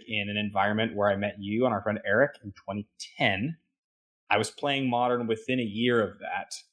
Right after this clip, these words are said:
So the question is if it was legalized in twenty ten, eleven, or twelve. Twelve seems a little late. It's possible that Fall Pro Tour, it wasn't a legal format yet, but they ran it as a format for the Pro Tour before they legalized it.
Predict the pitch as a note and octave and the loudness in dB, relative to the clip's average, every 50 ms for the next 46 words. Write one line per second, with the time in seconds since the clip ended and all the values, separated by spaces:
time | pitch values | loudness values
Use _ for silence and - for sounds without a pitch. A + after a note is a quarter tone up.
0 | _ _ _ _ _ _ _ - - - A#2+ A2 G#2 - - C#3 C3+ C3 - D3 | _ _ _ _ _ _ _ -6 -2 0 0 0 0 0 2 2 2 2 2 2
1 | C3 A#2+ A2 G#2+ G#2+ G#2 A2 - - B2 A2+ G#2 E2+ G2+ A2+ B2 C3 C3+ B2+ B2 | 4 4 2 0 -2 -4 -6 -6 -6 -6 -4 -4 -4 0 2 4 6 8 8 8
2 | A#2+ A#2+ A2+ G#2+ - G#2 G#2 G#2 - - A#2+ A#2+ A2+ A2+ G2+ - - - - D#3+ | 8 6 6 2 0 -4 -4 -4 -4 -2 -2 -2 -2 -4 -6 -10 -12 -2 2 4
3 | E3 F#3 F#3+ G3+ G#3 G#3 - - A#2+ A#2 A2 A2+ A2+ A#2+ B2 C#3 C3+ C3 B2+ - | 6 6 6 4 4 2 2 2 2 4 6 6 6 6 6 6 4 4 2 2
4 | A#2 A2 G#2 G#2 - - - - - - B2 A#2 G#2 F#2 F#2 F#2 F#2+ B2+ - - | 2 0 0 0 -4 -12 -14 -4 2 4 6 6 6 6 4 0 0 -2 -6 -10
5 | - - _ _ _ _ _ _ _ _ _ - - - - C#3+ C3+ C#3 G3 A3 | -16 -20 _ _ _ _ _ _ _ _ _ -20 -18 -14 -8 -2 0 2 2 2
6 | A#3 A#3 A#3 C4+ C4 B3 A#3 A#3+ A3+ A3+ A3+ A#3 A3+ A3 F#3+ E3 E3 E3 E3 E3 | 2 0 2 2 2 4 4 4 4 4 4 4 4 4 4 4 4 4 4 4
7 | E3+ - - - - - D#3+ D#3+ E3+ F3 - F3+ F3 E3+ D#3 C3 A2+ - - - | 2 0 -6 -10 -2 0 2 4 4 2 2 2 4 6 8 6 6 4 0 -8
8 | - - - C#3+ C#3 D3 D3+ D#3+ E3+ E3 - - - C#3 D3 D#3+ D#3+ - G#3 F#3+ | -10 -2 2 4 6 6 6 6 4 4 0 -2 2 4 4 4 4 4 4 4
9 | F#3 F#3+ F#3+ F#3+ F#3 F#3 F#3 - _ _ _ _ A2+ A2 B2+ C#3+ C#3+ C3+ B2 G#2+ | 6 6 6 6 4 2 0 -4 _ _ _ _ -6 0 2 2 4 4 2 0
10 | G#2 A2 B2+ B2+ A#2 A2 G#2 - - - A2+ C3 D#3 E3+ F3 E3+ E3 E3 E3+ E3 | 0 0 0 0 0 -2 -4 -4 -4 0 2 2 4 4 4 2 2 2 2 2
11 | E3 A#2+ A2 A2 G2+ G2 F#2+ F#2+ G#2 A2 A2 B2 C3+ D#3+ F3 E3+ F3 D#3+ E3 D#3+ | 2 0 -2 0 0 -2 -4 -4 -2 0 2 4 4 4 2 2 2 0 -2 0
12 | - E3+ E3+ E3 E3 D#3+ - D#3 D#3+ D#3+ - E3 D#3+ D#3+ E3 D#3 A#2+ - - - | 2 2 4 4 4 4 4 2 2 4 4 2 4 4 2 2 0 -2 -4 -2
13 | - A#2+ B2 B2 A#2 G#2+ G2+ G2+ G2+ G#2+ B2+ D#3 D#3+ E3+ F3 F3+ F3 E3+ F3 - | 2 4 6 6 6 4 2 0 -2 2 4 6 6 8 8 6 4 4 4 4
14 | F#3 F3+ E3+ | 4 4 2